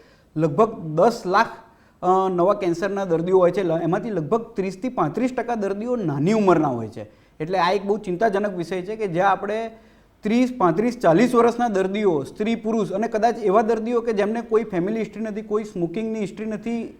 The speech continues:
કદાચ કોઈ એવું ડાયરેક્ટ કોઝ આપણે કનેક્ટ કરી શકીએ કેન્સર જોડે એવું નથી ને એમને પણ કેન્સર થાય છે. એટલે આ એક, અ, ખૂબ જ ગંભીર વિષય છે.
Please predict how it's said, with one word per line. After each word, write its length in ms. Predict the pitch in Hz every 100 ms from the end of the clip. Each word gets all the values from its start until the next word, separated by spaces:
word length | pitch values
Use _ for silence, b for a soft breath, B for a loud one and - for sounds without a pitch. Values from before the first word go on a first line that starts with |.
| _
કદાચ 300 | 220 214 240
કોઈ 200 | - 233
એવું 260 | 247 240 233
ડાયરેક્ટ 440 | 180 180 226 -
કોઝ 260 | 156 185 214
આપણે 220 | 208 220
કનેક્ટ 360 | 220 196 214 -
કરી 140 | 220
શકીએ 260 | 214 202 214
કેન્સર 360 | 196 170 208
જોડે 180 | 202 208
એવું 140 | 208
નથી 220 | 208 208 220
ને 80 |
એમને 200 | 208 147
પણ 180 | 185 151
કેન્સર 320 | 180 175 175
થાય 200 | 147 131
છે. 160 | 117 113 b b b b -
એટલે 160 | 170
આ 140 | 180 180
એક, 140 | 190 190 - b b -
અ, 140 | 165
ખૂબ 260 | 170 175 196
જ 40 |
ગંભીર 360 | 165 151 156 175
વિષય 260 | 143 - 127
છે. 180 | 120